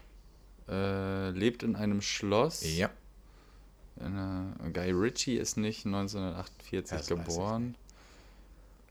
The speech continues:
Speaker 1: Ist er Schauspieler denn?
Speaker 2: Er ist nicht als Schauspieler bekannt, er hat aber in jedem Fall schon in einem Film mitgespielt, aber mehr so, nur so als Cameo-Auftritt.
Speaker 1: Okay. Paul McCartney.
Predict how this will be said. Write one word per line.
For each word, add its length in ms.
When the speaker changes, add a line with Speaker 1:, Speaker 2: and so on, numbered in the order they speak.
Speaker 1:
Ist 180
er 80
Schauspieler 680
denn? 360
Speaker 2:
Er 100
ist 240
nicht 260
als 140
Schauspieler 380
bekannt, 340
er 100
hat 120
aber 160
in 80
jedem 320
Fall 220
schon 180
in 120
einem 200
Film 260
mitgespielt, 600
aber 200
mehr 320
so, 140
nur 180
so 120
als 240
Cameo-Auftritt. 1000
Speaker 1:
Okay. 420
Paul 260
McCartney. 760